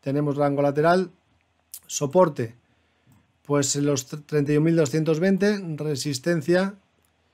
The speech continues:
lo tendríamos en los máximos del miércoles, que se, se sitúa en los treinta y un mil quinientos cincuenta.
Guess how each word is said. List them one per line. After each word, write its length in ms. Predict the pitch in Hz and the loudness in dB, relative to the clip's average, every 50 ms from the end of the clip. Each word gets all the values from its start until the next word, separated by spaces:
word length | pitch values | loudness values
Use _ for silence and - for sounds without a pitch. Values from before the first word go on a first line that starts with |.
| _ _ _ _ _ _ _ _ _ _ _ _ _ _ _ | _ _ _ _ _ _ _ _ _ _ _ _ _ _ _
lo 140 | 151 156 165 | -2 -2 0
tendríamos 540 | 151 160 156 156 160 160 160 156 156 147 - | 0 0 2 2 2 2 2 2 0 0 0
en 80 | 156 | 0
los 140 | 151 143 135 | -2 -2 -2
máximos 400 | 147 151 139 - 156 151 151 151 | -2 -2 -2 -4 -4 -4 -4 -2
del 140 | 143 143 139 | -2 -2 0
miércoles, 480 | 151 165 151 143 147 147 151 151 147 - | 0 -2 0 0 -2 -2 -2 -2 -6 -6
que 200 | - 156 151 139 | -4 -4 -2 -2
se, 340 | 123 - - - 147 143 131 127 123 | -4 -8 -8 -8 -8 -8 -8 -10 -8
se 220 | - - - 143 | -6 -4 -4 -2
sitúa 340 | 123 135 135 151 151 156 151 | -4 -4 -2 0 2 2 2
en 60 | 147 | 2
los 160 | 147 143 127 | 0 -2 -4
treinta 180 | - 151 143 131 | -4 -6 -4 -2
y 40 | 135 | -2
un 80 | 127 131 | -2 0
mil 180 | 143 147 151 | -2 -2 -2
quinientos 400 | 143 139 139 147 143 143 147 123 | -4 -4 -4 -2 -2 -4 -4 -6
cincuenta. 560 | 127 135 131 127 151 139 113 98 - - - | -6 -6 -4 0 0 0 0 -2 -6 -14 -20